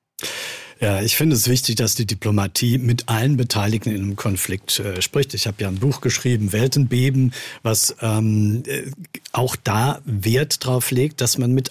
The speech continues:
allen spricht, vor allem in schwierigen Situationen.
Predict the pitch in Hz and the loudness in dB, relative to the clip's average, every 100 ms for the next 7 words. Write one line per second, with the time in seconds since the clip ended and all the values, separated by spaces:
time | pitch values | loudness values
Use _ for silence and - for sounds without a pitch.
0 | - 143 208 131 92 - - 90 - - | -6 -2 0 0 -2 -4 -4 -6 -4 -4
1 | 101 131 185 185 156 - - 135 202 190 | 0 0 0 2 2 2 2 4 4 4
2 | 135 107 95 - 76 - - 82 82 85 | 2 0 -2 -6 -6 -2 -2 -2 -8 -12